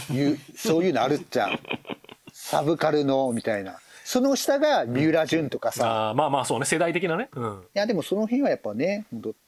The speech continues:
Speaker 1: タモリとかあの辺、
Speaker 2: うん。
Speaker 1: 赤塚さんとかと、
Speaker 2: うん。
Speaker 1: あの、こうね、流れからこうさ。
Speaker 2: あなたはさ、
Speaker 1: で、
Speaker 2: でもさ、世代的にさ、年齢は俺と同じぐらいだけどさ、その、
Speaker 1: うん。
Speaker 2: タモリとか赤塚城とかさ、その、音楽でも、例えば、伊藤聖子とかさ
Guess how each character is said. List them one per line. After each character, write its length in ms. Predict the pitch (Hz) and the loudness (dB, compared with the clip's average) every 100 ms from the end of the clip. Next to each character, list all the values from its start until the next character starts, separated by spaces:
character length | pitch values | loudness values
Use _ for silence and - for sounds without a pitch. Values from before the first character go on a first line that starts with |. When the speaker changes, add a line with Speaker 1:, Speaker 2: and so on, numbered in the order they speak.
| - | -8
Speaker 1:
タ 120 | 147 | -2
モ 120 | 156 | 0
リ 100 | 131 | 0
と 100 | 117 | -2
か 100 | 110 | -6
あ 40 | 107 | -6
の 100 | 123 | -4
辺、 320 | 143 202 262 - | -2 0 -2 -4
Speaker 2:
う 60 | 123 | -6
ん。 220 | 104 - | -6 -6
Speaker 1:
赤 240 | 131 160 170 | -4 -2 -2
塚 200 | - 143 | -2 -2
さ 140 | 127 | -2
ん 60 | 101 | -2
と 80 | |
か 120 | 117 113 | -6 -4
と、 100 | - | -2
Speaker 2:
う 40 | |
ん。 20 | |
Speaker 1:
あ 20 | - | -2
の、 140 | 113 | -4
こ 220 | - 117 | -8 -6
う 40 | 120 | -2
ね、 100 | 143 | 0
流 240 | 139 131 | 0 2
れ 120 | 131 | 0
か 100 | 120 | 0
ら 120 | 120 | -2
こ 260 | - 123 113 | -2 -2 -2
う 60 | 101 | -4
さ。 300 | 110 101 - _ - | -6 -8 -10 _ -2
Speaker 2:
あ 60 | |
な 180 | 294 403 | 0 0
た 140 | 381 | 0
は 100 | 190 | 2
さ、 100 | - | 2
Speaker 1:
で、 60 | - | 2
Speaker 2:
で 40 | |
も 140 | 131 110 | 2 -2
さ、 160 | 104 | -4
世 160 | - 185 | -2 0
代 180 | 233 247 | 0 -2
的 220 | 240 254 | -4 -4
に 100 | 247 | -4
さ、 160 | 240 165 | -2 -2
年 180 | 147 | -2
齢 140 | 214 233 | 0 2
は 60 | |
俺 140 | 214 190 | 2 2
と 140 | 185 | 0
同 120 | 175 | 0
じ 80 | 165 | -2
ぐ 100 | 160 | -2
ら 100 | 156 | -2
い 40 | 110 | -2
だ 80 | |
け 80 | 95 | -8
ど 100 | 95 | -14
さ、 340 | - 113 95 - _ | -4 -2 -2 -6 _
そ 120 | - 330 | -4 0
の、 140 | 302 | 2
Speaker 1:
う 80 | 254 | 2
ん。 40 | |
Speaker 2:
タ 80 | 269 | 2
モ 160 | 311 196 | 2 0
リ 80 | |
と 100 | 123 | 0
か 100 | 110 | -2
赤 200 | 107 139 | -4 -6
塚 260 | 139 - 104 - | -8 -10 -12 -12
城 140 | 107 | -14
と 80 | 98 | -14
か 80 | - | -10
さ、 260 | - 95 - | -6 -6 -6
そ 120 | - | -6
の、 140 | 123 120 | -4 -2
音 140 | 214 269 | 0 2
楽 160 | 233 | 2
で 80 | 170 | 0
も、 160 | 113 104 117 | -2 -6 -8
例 80 | 131 | -6
え 20 | |
ば、 120 | 104 95 - | -6 -10 -8
伊 80 | |
藤 160 | 131 170 | -2 0
聖 180 | 156 143 | 2 0
子 160 | 120 | -2
と 100 | 85 | -14
か 80 | - | -8
さ 280 | - 95 76 | -4 -4 -4